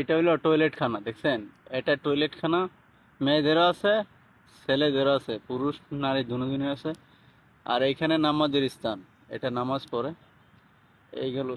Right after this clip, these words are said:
সব জায়গা আছে, বাচ্চাদের খেলনার জায়গা আছে। এই যে দেখছেন, এই যে বাচ্চারা খেলতেছে ওই জায়গায়, আরো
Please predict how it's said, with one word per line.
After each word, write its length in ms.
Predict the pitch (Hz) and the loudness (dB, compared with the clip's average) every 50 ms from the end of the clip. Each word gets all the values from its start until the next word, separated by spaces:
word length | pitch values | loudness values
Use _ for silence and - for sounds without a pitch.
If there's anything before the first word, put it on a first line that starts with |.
| - - | -4 0
সব 580 | 139 139 147 156 165 165 165 160 151 147 139 131 110 - 131 | 2 4 6 6 6 6 6 6 4 4 2 0 0 -2 0
জায়গা 240 | 123 120 120 117 110 107 98 | 0 2 2 0 0 -2 -4
আছে, 180 | - - 135 147 151 - _ - _ _ _ _ _ _ _ _ _ - | -6 -8 -8 -8 -8 -12 _ -20 _ _ _ _ _ _ _ _ _ -2
বাচ্চাদের 440 | 127 127 - - 151 135 123 135 127 - | 0 0 0 -2 -4 -2 -2 -2 -4 -2
খেলনার 320 | - 143 135 143 147 147 131 139 | -2 -2 0 0 0 0 0 0
জায়গা 200 | 139 135 135 131 127 | 0 2 2 0 0
আছে। 140 | 117 - - 151 170 196 | -2 -2 -2 0 2 2
এই 220 | 208 214 214 214 202 160 | 2 4 2 2 2 0
যে 60 | 165 143 139 | 0 0 -2
দেখছেন, 320 | 139 - - 175 156 123 110 110 - _ _ _ _ _ _ _ _ _ _ - | -2 -2 -2 -2 -2 -2 -4 -8 -12 _ _ _ _ _ _ _ _ _ _ -8
এই 120 | 143 143 139 127 | -6 -4 -2 -2
যে 60 | 135 123 113 | -2 -2 0
বাচ্চারা 320 | 135 127 - - 131 127 123 - | -2 -2 0 0 0 0 0 -2
খেলতেছে 320 | - 131 123 - 127 101 120 123 | -2 -4 -4 -4 -6 -6 -6 -6
ওই 60 | 123 110 | -4 -4
জায়গায়, 260 | 113 107 101 117 131 143 - _ _ _ _ _ _ _ _ _ _ _ _ _ _ _ _ _ _ _ _ _ _ _ _ _ _ _ _ - | -6 -6 -6 -8 -10 -12 -14 _ _ _ _ _ _ _ _ _ _ _ _ _ _ _ _ _ _ _ _ _ _ _ _ _ _ _ _ -4
আরো 200 | 127 139 147 | -2 0 2